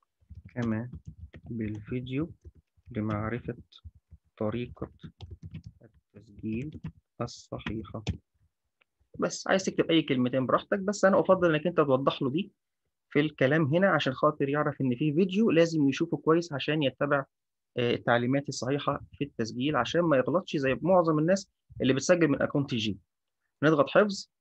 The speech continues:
وكده بيكون اتكون عندي صفحة الهبوط. أنسخ الرابط، هو ده بقى يا جماعة. لو ضغطت هنا أنسخ الرابط، شوف بيقول لك إيه؟ كليب-، آه،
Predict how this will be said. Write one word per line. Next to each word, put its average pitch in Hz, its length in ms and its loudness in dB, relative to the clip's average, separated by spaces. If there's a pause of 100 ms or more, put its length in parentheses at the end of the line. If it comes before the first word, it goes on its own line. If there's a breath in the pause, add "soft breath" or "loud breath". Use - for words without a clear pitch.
(640)
وكده 160 260 2
بيكون 147 260 2
اتكون 143 400 4
عندي 135 380 2 (520)
صفحة - 400 0
الهبوط. 107 440 0 (420 soft breath)
أنسخ 220 340 6
الرابط، 110 460 0 (420)
هو 180 160 8
ده 156 100 4
بقى 156 100 6
يا 147 60 6
جماعة. 123 240 4
لو 110 60 6
ضغطت 139 300 2
هنا 156 140 4
أنسخ 170 260 0
الرابط، 185 380 2
شوف 165 180 0
بيقول 151 240 0
لك 147 140 -2
إيه؟ 147 260 0
كليب-، 143 340 -2
آه، 120 340 4